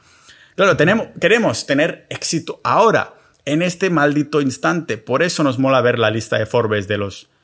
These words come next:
treinta multimillonarios menos de, de menos de treinta años, ¿no? De, de esos ricos que dejaron la,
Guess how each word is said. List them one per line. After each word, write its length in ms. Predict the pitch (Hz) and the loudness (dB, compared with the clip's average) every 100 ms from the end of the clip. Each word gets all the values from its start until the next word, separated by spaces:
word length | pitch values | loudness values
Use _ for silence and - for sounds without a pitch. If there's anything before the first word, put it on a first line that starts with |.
| _ _ | _ _
treinta 360 | 120 123 104 104 | -2 -2 0 -2
multimillonarios 880 | 110 107 104 104 101 110 107 101 107 | -2 -2 -2 -2 -2 -2 -4 -4 -4
menos 280 | 104 104 | -4 -2
de, 180 | 104 101 _ | -4 -6 _
de 140 | 123 110 | -12 -8
menos 240 | 107 107 | -4 -2
de 80 | 104 | -2
treinta 300 | 110 104 113 | -2 0 0
años, 260 | 131 147 | 2 0
¿no? 160 | 110 156 | -2 -2
De, 260 | 127 101 - - _ - | -2 -4 -10 -20 _ -6
de 80 | |
esos 180 | 113 117 | -2 0
ricos 440 | 123 139 135 113 - | 0 0 -2 -4 -4
que 100 | 104 | -6
dejaron 400 | 101 113 113 110 | -2 -2 0 0
la, 260 | 104 104 | -2 -4